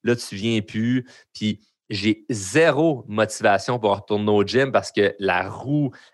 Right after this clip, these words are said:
elle a, elle s'est arrêtée. Tu sais, j'étais sur un bon momentum, c'était dans mon horaire, j'avais les objectifs. Et là, j'ai, j'ai reparti à la case départ. Tu sais, je continue à bien manger, tu sais, je, je bouge quand même. Mais vraiment, le, le, le, le fait d'aller au gym,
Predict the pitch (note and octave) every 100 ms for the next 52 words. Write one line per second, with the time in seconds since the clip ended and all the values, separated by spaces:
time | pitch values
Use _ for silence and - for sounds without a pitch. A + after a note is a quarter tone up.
0 | - F#2 G2 G2 F#2+ F#2 F2 F2 E2+ E2+
1 | D2 - - F#2+ G2+ G2+ F#2+ D3 F#3 B2
2 | - - G2 G2+ G#2+ G2+ F#2+ B2+ C3+ -
3 | F#2+ F#2+ F#2+ F#2 A2+ B2 B2+ A#2+ - -
4 | G2 G2 F#2+ F#2+ F2+ - - C3+ - G#2
5 | A2+ C3+ C3 - - F2+ G2 - G2 G2
6 | A2+ - _ _ _ - - - C3+ B2+
7 | A2 G#2 F#2+ A2 D3+ C3+ - A2+ G2+ F#2+
8 | A2 G#2 G2 F#2+ A2+ C3 A#2+ G#2 G2+ F#2+
9 | F#2+ B2+ C#3 - A#2 G#2 A#2+ D3+ - -
10 | _ G2+ A#2+ B2+ A2 G#2 - F#2+ F#2+ F2+
11 | F2+ F2 F2+ - A2+ G2+ F#2 B2+ B2+ A#2
12 | B2+ A#2+ A#2+ A2+ F#2+ A#2+ B2 B2+